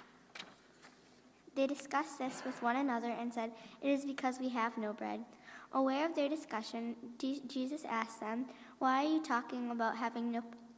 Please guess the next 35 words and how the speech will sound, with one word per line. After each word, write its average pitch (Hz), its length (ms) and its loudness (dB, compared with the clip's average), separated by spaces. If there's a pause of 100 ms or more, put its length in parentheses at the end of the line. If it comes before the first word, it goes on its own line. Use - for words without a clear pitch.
(120)
no 262 240 4
bread? 233 360 0 (400)
Do 277 100 4
you 277 120 2
still, 269 360 -2 (460)
do 262 80 -2
you 269 100 0
still 269 300 0
not 254 260 2
see 262 240 0
or 240 100 -2
understand? 233 640 -2 (360)
Are 247 100 2
your 262 120 0
hearts 247 340 -2
hardened? 294 580 2 (220)
Do 277 100 -2
you 269 60 0
have 269 160 -2
any 262 280 0
eyes 240 360 -2
but - 220 -10
fail 240 240 -2
to 247 200 -12
see 254 260 -2 (340)
and 254 200 0
ears 254 420 0
but - 220 -6
fail 240 260 2
to 247 80 -6
hear? 240 400 -2 (100)
And 247 120 -2
don't 262 200 -2
you 277 100 0
remember 240 480 -2